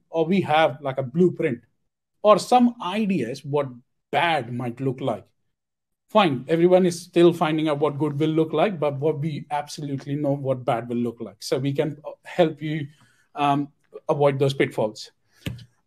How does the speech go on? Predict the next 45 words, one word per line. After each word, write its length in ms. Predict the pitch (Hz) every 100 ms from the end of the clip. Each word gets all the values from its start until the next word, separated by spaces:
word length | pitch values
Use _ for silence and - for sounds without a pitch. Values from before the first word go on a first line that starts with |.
| -
Um, 480 | 196 208 170 - - _ -
so 280 | 269 240
the 100 | 190
way 180 | 202 226
we 120 | 277
will 140 | 294 247
do 140 | 208
this 200 | 165 151
is 140 | 175 180
we'll 160 | 208
go 200 | 190 240
through 140 | 269 254
the 80 |
history 300 | 185 185 196
of 100 | 160
Kubernetes. 440 | - 143 139 143 160
Let's 260 | 247 240 -
go 160 | 208
to 160 | 196 190
the 80 | 160
very 400 | 143 220 226 220
beginning, 520 | 180 160 151 143 - -
go 120 | 190
through 180 | 202 220
the 100 | 202
journey, 520 | 156 160 151 143 139 - _ -
figure 260 | 202 226
out 120 | 220
what 200 | 190 175
Kubernetes 500 | 175 156 147 139 139
is, 240 | 139 143 139 _ _
then 300 | 143 185 208
finally 360 | 202 185 185 180
try 200 | 175 165
to 120 | 160
understand 440 | 151 147 156 147
where 120 | 135 131
it 140 | 131
fits. 300 | 156 135 - _ _ -
Now, 280 | 143 139 -
all 240 | 196 262
of 180 | 220 -
you, 280 | 127 220 185
I 80 | 147
expect 520 | 143 - - 143